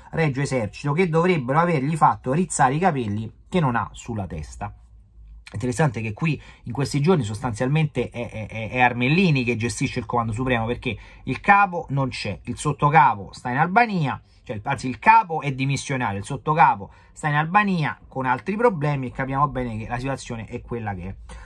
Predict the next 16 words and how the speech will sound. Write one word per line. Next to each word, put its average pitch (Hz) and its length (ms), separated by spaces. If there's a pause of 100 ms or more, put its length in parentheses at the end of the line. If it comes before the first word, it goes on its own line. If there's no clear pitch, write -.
(200)
Uscendo 240 400
dal 175 220
colloquio 156 540
ho 214 40
visto 196 340
Pavolini 151 680
e 196 100
gli 226 120
ho 214 100
parlato 190 460
apertamente 185 720
di 160 100
tutti 190 340
gli 151 140
errori 180 320
commessi, 147 720